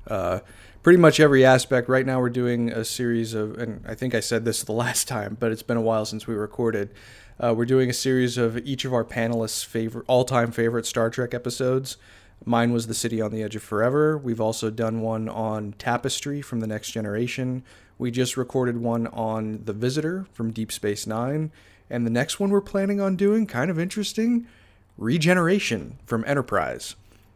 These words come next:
Uh, but we also have a couple of guests that are gonna come on and, and do them as well. Uh, but we also review Discovery novels. Uh, me and m-, one of my co-hosts, Cicero Holmes from the Spawn on Me podcast,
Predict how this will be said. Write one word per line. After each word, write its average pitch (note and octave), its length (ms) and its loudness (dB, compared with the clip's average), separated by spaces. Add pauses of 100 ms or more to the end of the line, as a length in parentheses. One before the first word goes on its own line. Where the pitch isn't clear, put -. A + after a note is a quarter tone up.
(140)
Uh, G#2+ 360 2
but B2 220 0
we C#3 120 4
also D3+ 240 6
have C3+ 140 4
a B2+ 40 -2
couple B2+ 280 -4
of A2+ 80 -6
guests B2+ 260 0
that C#3 80 -4
are C3+ 60 0
gonna C3+ 160 -2
come C3+ 240 -4
on B2+ 180 -2
and, B2 180 -4
and A#2+ 220 -2
do B2 140 0
them A#2 160 0
as A2 120 -4
well. C3+ 480 2 (440)
Uh, A2 480 4
but A#2+ 220 -6
we A#2+ 180 0
also B2 320 2
review A#2 420 0
Discovery G#2 560 -4
novels. C3 800 0
Uh, G#2 440 -2
me A#2 280 -2
and A2+ 340 -4
m-, A2+ 180 -6
one A#2+ 120 -4
of A2+ 40 -2
my A2 120 -4
co-hosts, A#2 480 -2
Cicero A2+ 340 0
Holmes A2 380 -2
from A2 220 -4
the G#2 280 -2
Spawn A2+ 340 -4
on A2 140 -4
Me A2 160 -4
podcast, G#2+ 720 -4